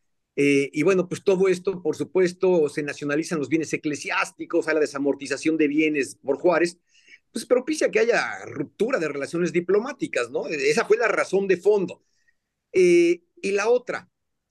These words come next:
fue la construcción del civilismo de México. El civilismo de México pasa no solamente por la separación iglesia-estado, que por supuesto es importante,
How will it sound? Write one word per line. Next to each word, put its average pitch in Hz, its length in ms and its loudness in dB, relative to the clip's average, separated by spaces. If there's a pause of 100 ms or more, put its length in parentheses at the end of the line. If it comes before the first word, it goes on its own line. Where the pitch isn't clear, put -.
(340)
fue 240 120 -2
la 302 160 -8
construcción 196 720 -4
del 185 160 -2
civilismo 160 680 -4
de 123 80 -2
México. 127 440 -6 (920)
El 185 180 2
civilismo 262 520 0
de 190 120 6
México 180 800 2 (400)
pasa 233 280 0
no 226 160 0
solamente 196 640 2
por 151 280 -2
la 143 120 -2
separación 160 680 -2
iglesia-estado, 160 920 -2
que - 100 -20
por 120 140 -6
supuesto 139 420 -2
es 135 100 -12
importante, 156 680 -2